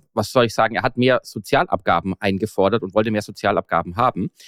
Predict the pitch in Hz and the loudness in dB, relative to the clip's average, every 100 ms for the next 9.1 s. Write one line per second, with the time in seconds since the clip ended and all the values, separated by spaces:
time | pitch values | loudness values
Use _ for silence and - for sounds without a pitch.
0 | - - - - _ _ - 120 170 262 | -20 -20 -20 -20 _ _ -2 2 2 2
1 | 247 180 156 175 170 170 - 165 - - | -2 2 2 2 2 0 0 0 0 0
2 | 220 220 165 151 160 135 110 127 131 95 | 2 2 2 2 -2 0 2 0 0 -2
3 | 92 - 120 135 151 185 - - 143 151 | -4 0 0 2 0 -2 -8 0 0 0
4 | 151 131 139 - 160 175 151 135 - 117 | -4 -2 -4 -2 0 0 -2 -2 -2 -4
5 | - 143 156 107 - _ 107 135 170 147 | -2 -2 -2 -6 -18 _ 0 0 0 0
6 | 127 127 - 131 123 - - - _ _ | 0 -2 2 2 2 0 -16 -18 _ _
7 | 151 143 180 151 123 110 - 151 196 160 | 0 4 6 4 2 0 0 -2 -2 0
8 | 139 127 117 156 156 156 143 - 131 135 | 0 2 0 0 -2 -2 -2 2 2 2